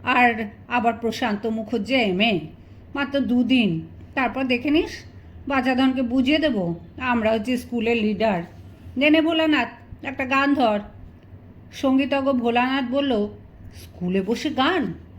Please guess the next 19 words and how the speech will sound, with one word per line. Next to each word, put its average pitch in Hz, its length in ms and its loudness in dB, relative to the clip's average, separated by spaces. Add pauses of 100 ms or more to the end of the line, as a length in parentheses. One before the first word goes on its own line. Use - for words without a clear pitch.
(600)
বক্রেশ্বর 285 460 0
বলল, 294 380 -2 (520)
"আরে 277 180 4
গর্ধব, 233 640 0 (600)
টিফিনের 285 380 2
সময় 302 360 2
গাইবি 269 460 2 (340)
তো 262 80 0
তাতে 262 280 0
কি 302 200 2
হয়েছে? 233 480 0 (400)
নে, 285 300 4 (260)
সেই 277 280 2
গানটা 277 340 0
আরম্ভ 277 320 0
কর, 220 220 2 (240)
সেই 247 440 2 (520)
ভুলি 254 360 2
করে 262 440 2